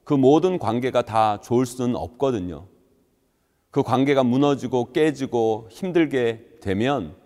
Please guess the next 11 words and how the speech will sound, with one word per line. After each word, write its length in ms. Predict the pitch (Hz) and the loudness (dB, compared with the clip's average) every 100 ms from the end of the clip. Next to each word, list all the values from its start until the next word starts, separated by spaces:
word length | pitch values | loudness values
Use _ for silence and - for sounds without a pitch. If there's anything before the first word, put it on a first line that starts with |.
| _ _ _ _ | _ _ _ _
우리 160 | 135 151 | 2 4
마음 260 | 139 135 147 | 6 4 2
가운데 520 | 135 123 120 120 110 | 0 0 -4 -2 -4
미움이라는 840 | 90 90 139 175 175 156 139 135 | -4 0 2 4 2 2 0 0
마음이 380 | 98 98 104 101 | 0 0 -2 -8
찾아오게 600 | - 170 147 120 120 113 | -8 -2 0 0 -4 -6
되어 220 | - 98 | -2 -2
있습니다. 520 | 113 - 101 82 76 - _ _ _ _ _ _ _ _ _ _ - | -2 -4 -12 -12 -16 -20 _ _ _ _ _ _ _ _ _ _ -4
다윗도 360 | 113 127 165 | 0 2 0
그런 240 | 127 131 127 | -2 -2 -2
거죠. 440 | 92 90 71 | -4 -8 -12